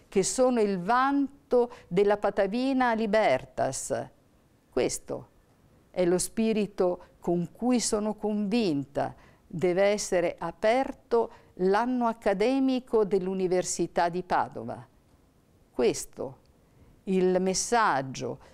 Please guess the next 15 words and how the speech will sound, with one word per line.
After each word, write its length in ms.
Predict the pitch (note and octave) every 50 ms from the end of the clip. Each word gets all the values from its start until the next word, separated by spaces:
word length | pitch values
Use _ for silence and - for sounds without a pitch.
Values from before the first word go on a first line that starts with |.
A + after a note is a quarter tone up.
| - - _
che 280 | - - F#3+ F3+ - - - -
ogni 420 | B3+ C#4 D4+ D#4 D4+ D4 C#4 B3+
ateneo, 760 | B3 A#3+ - A#3 G#3 G3+ F3+ C#3+ C3 B2+ B2+ A#2+ G#2+ G#2+ C3+ - - - _
con 200 | - - E3+ F3+
il 180 | F#3 F#3+ F3 -
contributo 880 | - G#3+ G#3+ G#3 G3+ - A3 G#3+ G#3+ F#3+ F#3+ A3+ C#4 C#4+ D4 C#4+ -
e 40 | A#3+
il 100 | A#3 A3 G3
sostegno 1000 | - - A3 G#3+ G#3 - - - B3+ B3+ A#3+ G#3+ E3+ D3 D3 C#3+ C#3 C3+ D3+
delle 240 | D#3 F3+ F#3+ F#3+ G3
istituzioni, 1160 | F#3+ - - - F#3+ F3+ - G3 G3 - - - - C#4 C#4+ C#4+ D4 D4 D4+ C#4 C4+ C4 A#3
ha 100 | - G#3+
l'opportunità 1300 | A3 A3 A3+ A3 - - A3+ A#3 A3+ - - - A#3+ A#3 A3+ A#3 A#3 A3+ - - B3+ A#3+ G#3 F3 C#3+ C#3 - - - - -
di 320 | - D#3 G#3 G3+ D#3 -
consegnare 1160 | - - B3+ B3 B3 A#3 - - A#3 G#3+ G#3+ G#3+ A3 A#3 B3 C4 C4+ C#4 C#4+ C#4+ C#4 C4+ C4